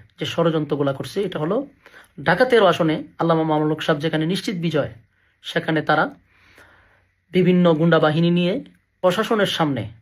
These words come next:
রিস্কার কর্মীদের উপরে তারা হামলা করেছে, তাদের সামনে ব্যালট, আহ, বাক্স নিয়ে যাচ্ছে, প্রশাসনের সেখানে কোনো ভূমিকা ছিল না, আমরা ভিডিওতে দেখতে পাচ্ছি। দুই নম্বর কথা হলো, আপনারা কি মনে করেন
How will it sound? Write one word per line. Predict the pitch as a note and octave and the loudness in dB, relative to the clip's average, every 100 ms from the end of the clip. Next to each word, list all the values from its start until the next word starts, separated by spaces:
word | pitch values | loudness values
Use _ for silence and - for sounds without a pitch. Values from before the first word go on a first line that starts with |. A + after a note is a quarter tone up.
| _ _ - | _ _ -8
রিস্কার | D#3 - D#3+ | -6 -2 -2
কর্মীদের | D#3+ E3+ D#3+ D#3+ | 0 0 2 0
উপরে | D#3 D#3+ C#3+ D3 | -2 0 0 2
তারা | C#3+ C#3 - | 0 0 -4
হামলা | C#3+ E3 F3 | 0 2 2
করেছে, | F#3 F#3 - A#3 - _ _ | 2 -2 -6 -10 -14 _ _
তাদের | D#3+ D#3+ E3+ - | -2 -2 -2 0
সামনে | E3+ D3 A#2 - | 0 0 -4 -2
ব্যালট, | D#3 D3+ | 0 0
আহ, | - _ _ - C#3+ C#3+ C#3 | -2 _ _ -4 -4 -2 -2
বাক্স | C#3 - | -2 -2
নিয়ে | D#3+ F3 E3 | 0 2 2
যাচ্ছে, | D3 - F3+ A#3+ - _ _ | -2 -4 -8 -8 -16 _ _
প্রশাসনের | F3 F#3 F3 E3+ - | -2 -2 -4 -4 -2
সেখানে | D#3+ D3+ | -2 -2
কোনো | D#3+ D#3 | -2 -2
ভূমিকা | D3+ D#3+ A3 A3+ | -2 -2 -2 -4
ছিল | - C3 A#2 | -6 -6 -8
না, | - - | -10 -6
আমরা | D3+ D3 | -2 0
ভিডিওতে | D3 D#3+ E3 D#3 | 0 0 0 -2
দেখতে | C3+ C3+ C#3 | -6 -8 -10
পাচ্ছি। | A#2+ A#2 - - _ _ - - - - - - _ | -10 -12 -16 -20 _ _ -20 -20 -20 -20 -20 -20 _
দুই | E3 | 0
নম্বর | G3+ B3 A#3 | 2 4 2
কথা | F3 | 0
হলো, | D3+ C3+ C3+ - _ _ _ _ _ | 0 -2 -6 -12 _ _ _ _ _
আপনারা | D#3+ F#3+ F#3 | 0 2 2
কি | F3+ | 2
মনে | G3+ F#3+ F#3+ | 0 0 0
করেন | D#3+ C3+ | 0 -2